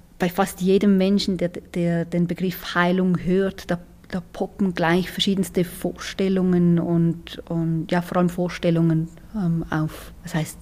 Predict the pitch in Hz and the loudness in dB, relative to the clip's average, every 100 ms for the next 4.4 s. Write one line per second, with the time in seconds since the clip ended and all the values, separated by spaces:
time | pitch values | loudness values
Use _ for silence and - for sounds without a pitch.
0 | - 202 170 175 180 175 180 175 175 170 | -8 -2 0 0 -2 0 -2 2 4 4
1 | 175 180 170 175 175 165 170 - - - | 4 2 2 4 2 2 -2 -6 -10 -2
2 | 160 175 185 185 175 170 165 170 - 160 | 2 2 2 2 0 -2 -4 -6 -4 -4
3 | 151 - 160 180 175 165 165 - 160 175 | -2 -4 -2 0 0 0 0 0 2 2
4 | 185 180 190 | 2 2 2